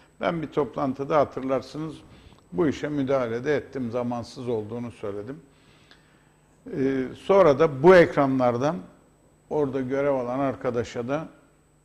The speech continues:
açıkça gene söylüyorum, meydan okudum. "Hodri meydan, gel ekranların karşısında bir motor-, başka moderatörün huzurunda bu işleri konuşalım." dedim.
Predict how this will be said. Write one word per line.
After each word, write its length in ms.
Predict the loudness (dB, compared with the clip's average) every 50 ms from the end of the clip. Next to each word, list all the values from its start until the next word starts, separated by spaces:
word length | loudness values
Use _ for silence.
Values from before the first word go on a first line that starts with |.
| _ -6
açıkça 680 | -6 -6 -6 -6 -10 -12 -12 -8 -6 -6 -6 -6 -8 -14 -20 -20 _ _ _ _ _ _ _ _ _ _ _ _ _
gene 240 | -2 -2 0 -2 -4
söylüyorum, 500 | -6 -10 -10 -8 -8 -8 -8 -8 -8 -6
meydan 340 | -6 -8 -8 -6 -6 -6 -8
okudum. 420 | -8 -10 -12 -10 -8 -8 -8 -10 -12 -16 -20 _ _ _ _ _ _ _ -20 -20 -12 -4
"Hodri 340 | -2 -2 -2 -2 -2 -4 -4
meydan, 580 | -4 -4 -4 -6 -6 -8 -8 -8 -10 -6 -2
gel 200 | 0 2 2 2 0 -6 -14 -16 -12
ekranların 680 | -10 -10 -10 -8 -6 -4 -4 -2 -2 -2 -2 -2 -4 -6
karşısında 800 | -4 -4 -4 -4 -4 -8 -12 -12 -10 -8 -6 -6 -6 -6 -8 -8 -14 -20 -20 -20 -20 _ _ _ -2
bir 160 | 0 0 2
motor-, 500 | 2 0 -2 -2 -4 -6 -4 -4 -4 -2 -2 -4 -6 -6 -8 -10 -10 -6 -4
başka 380 | -4 -4 -4 -6 -6 -4 -4
moderatörün 840 | -2 -2 -4 -4 -4 -4 -4 -4 -6 -4 -6 -6 -4 -4 -4 -6 -6
huzurunda 760 | -6 -6 -6 -4 -2 -2 -2 0 -2 -2 -2 -2 -2 -2 -2 -6 -12 -20 -20 -20 _ _ _ _
bu 160 | -2 0 2
işleri 420 | 2 0 0 -2 -4 -4 -4 -4 -4
konuşalım." 680 | -6 -6 -6 -6 -6 -4 -2 -2 0 0 0 -2 -2
dedim. 280 | -4 -4 -6 -8 -12